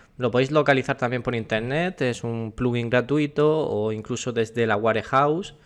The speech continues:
Entonces simplemente descargamos el archivo R B Z,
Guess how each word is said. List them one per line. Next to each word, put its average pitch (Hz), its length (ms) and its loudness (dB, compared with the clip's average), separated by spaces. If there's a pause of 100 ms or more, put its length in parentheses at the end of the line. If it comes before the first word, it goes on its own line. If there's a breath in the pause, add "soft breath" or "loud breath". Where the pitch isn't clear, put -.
(440 loud breath)
Entonces 135 260 -4
simplemente 170 800 0
descargamos 127 960 0
el 151 160 2
archivo 117 420 0
R 139 220 0
B 110 100 0
Z, 135 580 -4